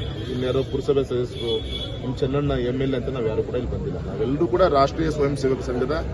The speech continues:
ಸ್ವಯಂ ಸೇವಕರಾಗಿ ಈ ಕಾರ್ಯಕ್ರಮದಲ್ಲಿ ಬಂದಿದ್ದೀವಿ. ಸಂ-, ಸಂಕಲ್ಪ, ಎಲ್ಲಿಯ ಒಂದು, ಒಂದು ವಿಶ್ವಾಸ, ಗೌರವಾನ್ವಿತ ನರೇಂದ್ರ ಮೋದಿಜಿಯವರ ನೇತೃತ್ವದಲ್ಲಿ ಎನ್ ಡಿ ಎ ಫೋರ್ ಹಂಡ್ರೆಡ್ ಪ್ಲಸ್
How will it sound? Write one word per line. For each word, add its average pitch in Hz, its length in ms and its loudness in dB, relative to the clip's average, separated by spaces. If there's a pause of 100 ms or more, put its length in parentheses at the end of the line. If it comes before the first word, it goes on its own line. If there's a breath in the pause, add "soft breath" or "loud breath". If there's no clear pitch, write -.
(320)
ಸ್ವಯಂ 208 260 6
ಸೇವಕರಾಗಿ 160 480 0
ಈ - 20 0
ಕಾರ್ಯಕ್ರಮದಲ್ಲಿ - 500 -2
ಬಂದಿದ್ದೀವಿ. - 880 -6
ಸಂ-, 151 260 2
ಸಂಕಲ್ಪ, 165 520 4 (1400)
ಎಲ್ಲಿಯ 160 280 6
ಒಂದು, 147 300 2 (600)
ಒಂದು 143 140 0
ವಿಶ್ವಾಸ, 160 500 4 (480)
ಗೌರವಾನ್ವಿತ 151 340 2
ನರೇಂದ್ರ 151 400 4
ಮೋದಿಜಿಯವರ 143 420 2
ನೇತೃತ್ವದಲ್ಲಿ 135 840 0 (760)
ಎನ್ 151 120 2
ಡಿ 165 160 10
ಎ 151 140 8 (480)
ಫೋರ್ 156 160 2
ಹಂಡ್ರೆಡ್ 143 300 0
ಪ್ಲಸ್ 160 360 0